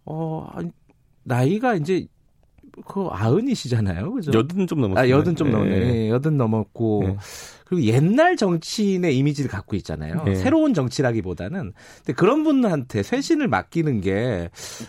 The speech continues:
Speaker 1: 이게 좀 약간 거꾸로 가는 느낌이다. 이런 느낌은 있어요. 밖에서 보기에는.
Speaker 2: 사실 이해찬 대표도 나이가 아주 많으신 건 아닌데
Speaker 1: 네.
Speaker 2: 뭐 이미지 때문에 아주 좀 오래 정치를 하셨기 때문에
Speaker 1: 네, 네.
Speaker 2: 그런 예전 정치인 같은 이미지가 있는데 이번에
Speaker 1: 예.
Speaker 2: 어쨌든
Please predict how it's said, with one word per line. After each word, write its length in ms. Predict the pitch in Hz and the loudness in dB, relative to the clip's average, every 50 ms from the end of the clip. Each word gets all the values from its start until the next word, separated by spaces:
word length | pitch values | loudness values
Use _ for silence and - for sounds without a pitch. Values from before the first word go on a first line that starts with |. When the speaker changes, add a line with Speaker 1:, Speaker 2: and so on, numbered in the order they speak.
| - - | -12 -8
Speaker 1:
이게 260 | 233 226 254 262 226 196 - | -6 -4 -4 -4 -4 -6 -6
좀 160 | - 226 190 | -4 -2 -2
약간 180 | 156 - 196 | -2 -2 -2
거꾸로 320 | - - 247 - 349 320 302 | -4 -4 -4 -2 0 0 2
가는 240 | 285 247 226 214 165 | 2 2 2 2 0
느낌이다. 680 | 131 - - 160 147 131 104 110 110 117 123 127 117 101 | 0 -2 -2 -2 0 0 0 0 2 2 2 2 2 2
이런 560 | 117 143 190 190 180 170 156 143 113 110 - _ _ _ _ - | 2 2 2 0 0 0 -2 -2 -4 -6 -10 _ _ _ _ -4
느낌은 480 | 147 165 - - - 339 339 349 294 | -4 -4 -2 0 2 4 4 4 4
있어요. 360 | 165 123 - - 214 180 143 143 | 2 2 2 2 2 2 2 0
밖에서 380 | - 113 107 - 220 208 - | 0 -2 -2 -2 -2 -2 0
보기에는. 680 | 233 170 123 104 104 101 95 90 80 98 147 214 196 127 _ _ - - - _ | 0 -2 -2 -2 0 -2 -2 -2 -2 -4 -4 -6 -6 -8 _ _ -20 -20 -14 _
Speaker 2:
사실 520 | - - 147 - 151 143 139 135 120 - - _ _ _ _ - | -4 -4 -2 0 0 2 2 0 0 -4 -6 _ _ _ _ -4
이해찬 440 | - 131 143 180 208 208 - 214 202 | 0 2 2 2 2 0 0 0 0
대표도 720 | 185 185 165 - 170 156 165 156 151 147 139 127 117 - - _ _ _ - | 0 0 0 -2 -2 0 2 2 2 2 2 0 0 -2 -6 _ _ _ -8
나이가 420 | - 113 107 123 139 147 156 - | -4 -2 0 0 0 0 0 -2
아주 140 | 120 135 170 | -2 0 0
많으신 440 | 170 151 131 139 143 131 - 151 139 | 2 2 2 2 0 0 0 0 0
건 100 | 139 147 | 0 0
아닌데 640 | 123 110 98 98 101 101 95 101 110 131 131 117 92 123 | 0 0 0 0 0 2 2 2 2 2 0 0 0 2
Speaker 1:
네. 200 | 123 113 107 101 | 2 2 0 0
Speaker 2:
뭐 120 | 104 110 | 0 0
이미지 200 | 113 123 127 127 | 0 0 -2 -2
때문에 220 | - 123 117 113 - | -2 -2 -2 0 0
아주 340 | 107 110 113 120 120 113 107 | 0 0 0 0 0 0 0
좀 300 | 104 110 104 101 95 95 - - _ _ _ _ _ - | 0 0 0 0 0 -2 -4 -8 _ _ _ _ _ 0
오래 240 | - 123 147 190 190 | 4 4 6 4 4
정치를 280 | 151 147 131 - 135 117 | 2 2 0 0 0 0
하셨기 220 | 120 113 - 101 | 0 -2 -4 -6
때문에 380 | - - 107 101 95 95 95 90 | -4 -2 0 0 0 0 0 2
Speaker 1:
네, 220 | - 120 113 107 | 2 2 2 2
네. 160 | 104 101 98 95 | 2 0 0 0
Speaker 2:
그런 460 | 117 120 120 113 110 107 104 98 92 | 0 0 0 0 0 -2 -2 0 2
예전 320 | 104 110 117 123 151 151 143 | 2 2 4 4 2 2 2
정치인 340 | 127 117 110 - - 123 113 | 0 0 -2 -2 -2 -2 0
같은 220 | 113 - - 107 | -2 -2 -2 0
이미지가 240 | 107 113 117 127 117 | 0 0 0 0 0
있는데 480 | 104 98 101 98 98 104 123 123 117 113 | 0 0 0 0 0 0 0 0 0 0
이번에 200 | 120 - - 170 | 2 2 2 2
Speaker 1:
예. 40 | - | 2
Speaker 2:
어쨌든 440 | 107 160 - - 160 151 143 135 | 2 0 0 0 0 0 0 -2